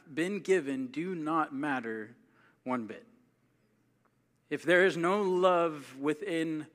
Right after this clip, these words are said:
you or myself, then the gifts we have been given don't mean a thing. So let's look at this word love for a minute, because we kind of throw this word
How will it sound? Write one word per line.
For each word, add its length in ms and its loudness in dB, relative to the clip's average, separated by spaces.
you 440 -2
or 340 -2
myself, 1040 -4
then 140 -4
the 80 -6
gifts 320 -2
we 140 -4
have 220 -2
been 200 -4
given 420 -10
don't 220 -8
mean 160 -6
a 60 -8
thing. 240 -20
So 160 4
let's 200 6
look 140 8
at 80 4
this 180 -2
word 240 2
love 320 4
for 200 -6
a 40 -4
minute, 300 -6
because 720 -6
we 80 -6
kind 220 0
of 80 0
throw 300 2
this 200 -2
word 460 0